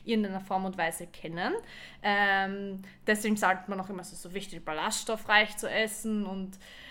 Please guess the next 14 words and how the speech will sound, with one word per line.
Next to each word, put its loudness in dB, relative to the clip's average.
äh, -8
isst -2
mehr -2
Ballaststoffe, 6
bla 2
bla. 6
Warum? 2
Weil 0
während 2
die -4
diese -2
Ballaststoffe 0
zersetzen, -4
ähm, 0